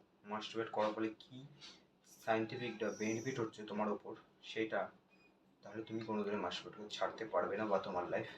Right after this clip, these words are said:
day by day সিট হতে থাকবে। এবং তুমি যদি নিজেকে পয়েন্টে ফোকাস করো যে করবো কেন, লাভ হোক লস হোক, আমি যে রেসপেক্ট করি, আমি সব বাজে জিনিস করি না।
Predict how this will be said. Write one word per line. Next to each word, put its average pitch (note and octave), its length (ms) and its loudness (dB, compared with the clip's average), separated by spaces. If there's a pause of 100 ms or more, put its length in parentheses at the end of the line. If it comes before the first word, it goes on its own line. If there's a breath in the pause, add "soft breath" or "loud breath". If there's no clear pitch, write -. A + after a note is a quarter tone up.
(280)
day - 140 -6
by - 120 2
day A2+ 80 -2
সিট A2 280 -6
হতে G#2+ 180 -2
থাকবে। - 320 -2 (640)
এবং A2+ 220 2
তুমি A#2+ 180 -2
যদি A2 240 2
নিজেকে A2 340 4 (200)
পয়েন্টে A2+ 520 0
ফোকাস A2+ 340 -4
করো G2 200 -8
যে A#2+ 180 -6
করবো C#3 260 2
কেন, G2+ 180 -4 (1500)
লাভ G#2+ 260 4
হোক A#2+ 140 2
লস G2 200 -2
হোক, - 220 -16 (440)
আমি G2+ 200 -16
যে G#2+ 60 -8 (100)
রেসপেক্ট - 400 -12
করি, C3 180 -6
আমি G2+ 200 -2
সব G#2 140 2
বাজে F2 200 -2
জিনিস G2 280 -4
করি F#2+ 200 -2
না। - 60 -14